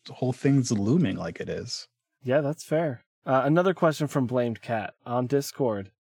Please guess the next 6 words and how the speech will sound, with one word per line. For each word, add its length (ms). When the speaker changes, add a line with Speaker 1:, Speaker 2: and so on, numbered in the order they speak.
Speaker 2:
"What's 300
one 360
conspiracy 760
theory 340
that 200
you 640